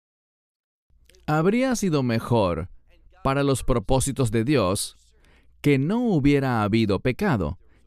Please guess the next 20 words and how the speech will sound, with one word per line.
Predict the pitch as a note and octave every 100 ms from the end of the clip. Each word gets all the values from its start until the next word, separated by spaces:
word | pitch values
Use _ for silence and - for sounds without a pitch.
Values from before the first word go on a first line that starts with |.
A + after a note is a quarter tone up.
| _
y | B2+
que | A2 B2+
hubiera | G#2+ A#2 A2+ G#2+
habido | F2+ D#2 D2
obediencia. | D#2 E2 C3 G2 - E2 - _ _ -
Pero | - D#3 D#3+
como | D#3+ D3+
hubo | A3+ C#4+ C4
pecado, | F3 C3+ A#2+ G2+ F#2+ G2 - - _ _ _
se | - C#3+
volvió | C3 C#3 B2 C3 C3
necesario | C3 C#3+ G#3+ - C#3 G2 A2 A2+ - -
ir | D#3 D3+
al | D3
exilio | E3 - - A#2 G2+ G#2+ G#2 -
para | B2+ B2 - _
experimentar | E3 G3 - - E3+ D#3 D3+ C#3+ B2+ F#3+ A3+ E3+
la | A#2+
redención. | G#2 A#2 G#2 F2+ - F#2 C2 A#1 - - _ - - - -
Entonces, | C#3 D#3 E3 E3 -